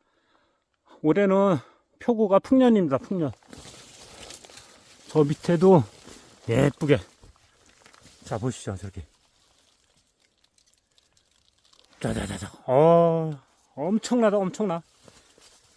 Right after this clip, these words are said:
야, 이것만 다 따가도 무거워서 못 가져갈 것 같아요, 무거워서. 야, 참. 이제 전부 다 있어도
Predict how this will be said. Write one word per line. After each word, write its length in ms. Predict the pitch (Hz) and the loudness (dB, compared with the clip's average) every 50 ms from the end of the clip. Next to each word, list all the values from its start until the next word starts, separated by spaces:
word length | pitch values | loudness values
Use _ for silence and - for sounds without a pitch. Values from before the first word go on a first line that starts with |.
| _ _ - | _ _ -6
야, 260 | 151 143 131 123 - - - - - - - _ _ _ - _ _ - | -6 -4 -4 -6 -8 -12 -16 -20 -20 -20 -20 _ _ _ -20 _ _ -8
이것만 320 | 165 170 196 208 214 202 | -4 -2 0 0 0 0
다 140 | 170 170 196 | 0 0 0
따가도 480 | - - 220 202 202 196 196 226 214 - - _ _ _ _ - - - - _ - - - - _ _ | 0 0 0 2 2 0 0 -2 -2 -2 -6 _ _ _ _ -20 -20 -20 -20 _ -20 -20 -20 -20 _ _
무거워서 540 | - 147 196 190 214 208 190 170 226 220 160 - - _ _ _ - - _ _ _ _ _ _ _ _ _ _ _ _ _ - - | -6 -4 2 4 6 6 6 6 4 2 2 -2 -8 _ _ _ -20 -20 _ _ _ _ _ _ _ _ _ _ _ _ _ -8 -2
못 180 | 165 185 - | -2 0 2
가져갈 360 | - 233 190 220 208 208 196 | 2 2 4 4 2 2 2
것 100 | - - | 2 2
같아요, 240 | 165 - - 208 180 | 2 4 4 4 4
무거워서. 420 | 147 143 160 151 151 135 113 120 98 - _ _ _ _ _ _ _ _ _ _ - - _ _ _ _ _ _ _ _ - - - - - _ _ - | 2 0 0 2 2 2 0 -4 -10 -12 _ _ _ _ _ _ _ _ _ _ -20 -20 _ _ _ _ _ _ _ _ -20 -20 -20 -20 -20 _ _ -2
야, 60 | 180 185 185 202 202 208 208 202 190 190 185 180 160 - - - - - | 0 0 0 0 -2 -4 -8 -8 -10 -12 -14 -16 -18 -20 -20 -20 -20 -20
참. 280 | - - - 147 139 123 - - _ _ _ _ _ _ _ _ _ _ _ _ _ _ _ _ _ _ _ _ _ _ | -16 -10 -6 -6 -6 -6 -6 -12 _ _ _ _ _ _ _ _ _ _ _ _ _ _ _ _ _ _ _ _ _ _
이제 240 | 190 190 185 214 220 | -4 2 4 4 4
전부 280 | 202 185 196 233 233 254 | 6 4 4 4 4 6
다 320 | 226 240 233 226 233 226 | 6 6 6 6 6 4
있어도 680 | 208 202 - - 277 254 214 226 226 233 247 233 180 | 4 2 2 4 4 4 4 2 2 2 4 2 2